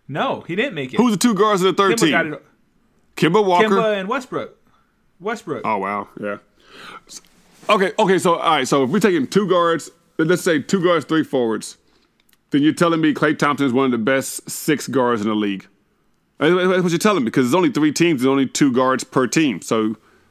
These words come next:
Speaker 2: is Klay Thompson the top six guard in the league? No, he's not.
Speaker 1: No, because they're doing, they're doing guards and shooting guards. It's not just a guard and a shooting guard, is it?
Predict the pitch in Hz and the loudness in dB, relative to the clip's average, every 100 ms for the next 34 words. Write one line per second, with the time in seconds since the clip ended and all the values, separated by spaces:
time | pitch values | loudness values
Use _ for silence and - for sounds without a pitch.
0 | _ 131 113 151 147 160 135 147 135 - | _ -6 -2 0 0 0 0 -2 -2 -2
1 | 131 - 151 131 - - - 123 160 135 | -2 -2 -2 -2 -6 -14 -6 -2 0 0
2 | 123 127 135 135 101 _ _ _ _ _ | 0 0 0 -2 -4 _ _ _ _ _
3 | _ _ _ _ _ _ _ _ _ _ | _ _ _ _ _ _ _ _ _ _
4 | _ _ _ - 370 - - _ _ _ | _ _ _ -6 -4 -4 -8 _ _ _
5 | - - 330 113 - _ - 147 175 185 | -2 0 0 -2 -10 _ -16 -8 -4 -4
6 | 185 165 175 196 170 170 185 202 151 170 | -4 -4 -2 -2 0 -2 0 0 0 0
7 | 165 151 165 - 156 139 120 98 - - | 0 -4 -10 -10 -10 -8 -8 -10 -14 -20
8 | _ _ _ _ _ 151 147 185 147 151 | _ _ _ _ _ -12 -6 -4 -4 -6
9 | - 156 135 147 147 135 131 123 147 131 | -8 -10 -4 -2 -2 -4 -10 -12 -14 -12
10 | 107 107 120 147 - | -12 -12 -10 -10 -12